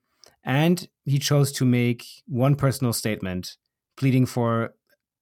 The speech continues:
what comes down to a defense of superior orders or a defense of duress. Iyad A, in his letter, expressed a deep sadness about the developments in Syria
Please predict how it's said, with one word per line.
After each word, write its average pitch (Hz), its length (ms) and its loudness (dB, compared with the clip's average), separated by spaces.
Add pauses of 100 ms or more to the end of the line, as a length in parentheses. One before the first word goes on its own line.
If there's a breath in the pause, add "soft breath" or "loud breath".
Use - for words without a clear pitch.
what 113 180 -4
comes 110 220 -2
down 139 240 2
to 131 120 2
a 120 40 2
defense 123 380 0
of 110 100 -6
superior 127 600 2
orders 139 680 0
or 117 220 0
a 110 60 -2
defense 117 300 0
of 98 120 -4
duress. 110 520 -2 (600 soft breath)
Iyad 175 280 4
A, 180 220 4
in 170 220 0
his 139 160 2
letter, 139 440 2 (380)
expressed 143 560 -2
a 131 60 0
deep 143 260 0
sadness 104 640 -2
about 104 260 -2
the 110 100 -4
developments 101 640 -4
in 104 160 -6
Syria 98 640 -6